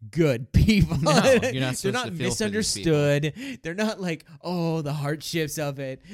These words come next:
Speaker 1: They're not Twilight vampires here.
Speaker 2: Yeah, I actually think it's Sugita that calls him, he says something that's, uh, could be a curse word, but we didn't translate it that way.
Speaker 1: <laughs> Yeah.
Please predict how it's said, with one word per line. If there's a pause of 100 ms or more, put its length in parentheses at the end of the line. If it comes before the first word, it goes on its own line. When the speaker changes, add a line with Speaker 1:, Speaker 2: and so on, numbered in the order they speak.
(140)
Speaker 1:
They're
not
Twilight
vampires
here.
Speaker 2:
Yeah,
I
actually
think
it's
Sugita
that
calls
him,
he (240)
says
something
that's,
uh, (240)
could
be
a
curse
word,
but
we
didn't
translate
it
that
way.
Speaker 1:
<laughs>
Yeah.